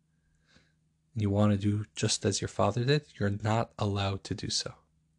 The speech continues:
Mar Ukva was not allowed to just go after the stringency that his father took upon himself.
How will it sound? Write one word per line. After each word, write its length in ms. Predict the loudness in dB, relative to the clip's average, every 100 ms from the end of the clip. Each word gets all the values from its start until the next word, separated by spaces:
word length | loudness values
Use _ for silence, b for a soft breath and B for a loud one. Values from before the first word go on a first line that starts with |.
| _ _ _ _ _ _ _ _ -8
Mar 100 | -4
Ukva 360 | -2 -2 0 2
was 160 | 2
not 440 | 4 4 6 4 2
allowed 520 | 0 0 0 -4 -8 -14 _ _ _ _ _ _ _ _ -10
to 140 | -4
just 300 | 0 0 2
go 200 | 6 6
after 460 | 4 -2 -2 -2 -2
the 140 | -4
stringency 720 | -4 -2 -2 -2 -4 -4 -2 -2
that 140 | -2
his 160 | -2 0
father 340 | 2 2 0
took 240 | -4 -8
upon 280 | -8 -8 -8
himself. 460 | -8 -10 -10 -12